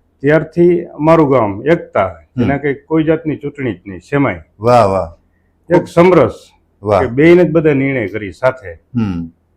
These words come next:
Speaker 1: કાંઈ પણ હોય તો અમે ગામ સભા કરીએ.
Speaker 2: અચ્છા.
Speaker 1: એમાંથી નિર્ણય કરી કે ભાઈ હવે શું કરવાનું.
Speaker 2: હમ.
Speaker 1: એટલે એક જ કે ભાઈ સમરસ, બીજું કાંઈ નહીં.
Speaker 2: અચ્છા.
Speaker 1: આવા નાના ગામમાં ચૂંટણી થાય તો વાત વિવાદ
Speaker 2: બહુ જ
Speaker 1: થાય.
Speaker 2: તકલીફ,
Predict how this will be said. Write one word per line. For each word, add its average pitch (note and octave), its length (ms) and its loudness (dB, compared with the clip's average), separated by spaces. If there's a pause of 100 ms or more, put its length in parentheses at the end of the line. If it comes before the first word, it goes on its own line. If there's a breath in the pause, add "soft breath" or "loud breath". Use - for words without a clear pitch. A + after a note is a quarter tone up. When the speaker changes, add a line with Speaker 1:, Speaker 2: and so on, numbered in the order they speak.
(500)
Speaker 1:
કાંઈ D3+ 140 2
પણ D#3+ 260 0 (440)
હોય D#3 260 2
તો C#3+ 120 -6
અમે D#3 320 -2 (260)
ગામ D3+ 260 0
સભા B2+ 340 -2
કરીએ. F2+ 420 -12 (100)
Speaker 2:
અચ્છા. F#2+ 320 -6 (400)
Speaker 1:
એમાંથી D#3 360 -4
નિર્ણય D#3 380 4
કરી G#2+ 200 -4
કે G2 80 -14
ભાઈ A#2+ 200 -2
હવે C#3 220 -2 (240)
શું D#3 200 -2
કરવાનું. F#2 520 -10 (120)
Speaker 2:
હમ. F#2+ 220 -4 (760)
Speaker 1:
એટલે F3+ 140 -2
એક G3+ 180 -2
જ A2+ 100 -4
કે D3 120 -8
ભાઈ D#3+ 160 0
સમરસ, C3+ 440 -2 (100)
બીજું C#3+ 240 -6
કાંઈ C#3+ 180 -4
નહીં. G#2 300 -8 (360)
Speaker 2:
અચ્છા. F2+ 400 -14 (160)
Speaker 1:
આવા C3 120 -2
નાના C#3 280 0
ગામમાં C#3+ 340 -4
ચૂંટણી C#3 280 -8
થાય C#3 320 2
તો A2+ 140 -6
વાત B2+ 260 -2
વિવાદ D3+ 320 -8 (200)
Speaker 2:
બહુ D3+ 360 4
જ E3+ 80 -2
Speaker 1:
થાય. C3 180 2
Speaker 2:
તકલીફ, G2+ 200 -2